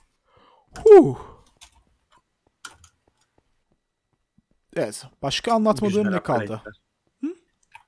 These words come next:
Speaker 2: Güzel upgrade'ler.
Speaker 1: Aynen. <laughs> Huh. Bunun yanı sıra sonraki bölüm muhtemelen ben maden işlemeye yavaş yavaş gireceğim.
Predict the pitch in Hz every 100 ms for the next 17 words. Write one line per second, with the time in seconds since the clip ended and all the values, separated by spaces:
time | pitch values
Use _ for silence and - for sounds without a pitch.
0 | _ - _ _ _ _ _ - 131 120
1 | 127 120 123 - 113 - 123 - - 104
2 | 107 120 - _ _ _ - _ _ _
3 | _ _ _ _ _ _ _ - 233 156
4 | - - - - _ _ _ _ _ _
5 | _ _ _ _ _ 311 302 247 - 233
6 | 240 240 - - 175 156 - 156 151 160
7 | 151 143 - 151 147 143 131 123 107 104
8 | 104 131 147 - 139 117 104 101 143 -
9 | 95 - - 196 220 175 180 196